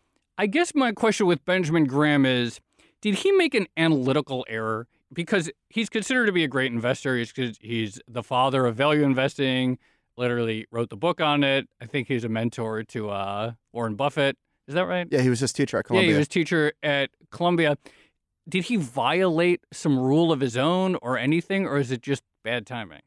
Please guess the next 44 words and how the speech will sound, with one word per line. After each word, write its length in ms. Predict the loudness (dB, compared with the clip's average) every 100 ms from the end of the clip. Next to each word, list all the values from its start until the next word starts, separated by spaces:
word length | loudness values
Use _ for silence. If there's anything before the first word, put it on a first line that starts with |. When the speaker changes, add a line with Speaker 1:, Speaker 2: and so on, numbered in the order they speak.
| _ -2
Speaker 2:
No, 300 | 2 4 4
no, 220 | 2 2
he 160 | 2
didn't 200 | 2 0
make 140 | 0 0
a 60 |
mistake. 400 | -2 -2 -2 -4
The, 260 | -6 -6 -6 2
the, 400 | 0 2 0 0
the 120 | -4
point 240 | -2 -2 0
was, 120 | 0
I 120 | 2
was 140 | 2
that 180 | 0 -2 _ _
there 200 | 0 2
are 160 | 4 4
limits 320 | 4 2 0
to 100 | -2
value, 380 | 0 0 -2 -8 _ _
Speaker 1:
Yeah. 100 | -20 -20 _ -2
Speaker 2:
right? 280 | 2 2 2
Like, 160 | 0
things 260 | 2 2 4
that 180 | 2 4
look 320 | 4 4 2
extraordinarily 540 | -4 2 2 4 2
expensive 640 | 2 -2 -4 -2 -2 -2
can 280 | -2 -2 -2 -8 _
triple 340 | -6 -2 2 2
in 100 | 2
price, 380 | 0 2 2 0
and 160 | -4
things 260 | 0 0 0
that 180 | -2 -2
look 160 | -6
extraordinarily 560 | -6 -2 0 2 0 -2
cheap 320 | -6 -6 -6
can 160 | -4 -6
still 240 | -2 -2
get 160 | -2 -4
cut 160 | -4
in 80 | -2
half. 320 | 0 -2 -4